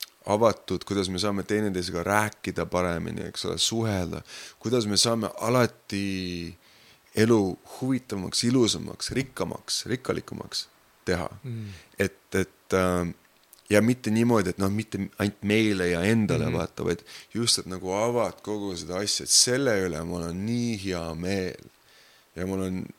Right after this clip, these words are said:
Speaker 1: tõesti, see on see, mis nagu annab mulle selle jee tunde.
Speaker 2: <laughs>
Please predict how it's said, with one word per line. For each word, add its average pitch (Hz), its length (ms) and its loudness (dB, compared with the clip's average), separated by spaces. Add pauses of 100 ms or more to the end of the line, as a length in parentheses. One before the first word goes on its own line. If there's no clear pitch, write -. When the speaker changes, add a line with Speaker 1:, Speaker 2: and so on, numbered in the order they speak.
(140)
Speaker 1:
tõesti, 110 460 4
see 110 320 4
on 92 140 -2
see, 92 240 -2
mis 85 220 -10
nagu 95 240 -6
annab - 260 -4
mulle 85 240 -10
selle - 360 -10 (580)
jee 120 720 -4
tunde. 156 580 -2
Speaker 2:
<laughs> - 60 -20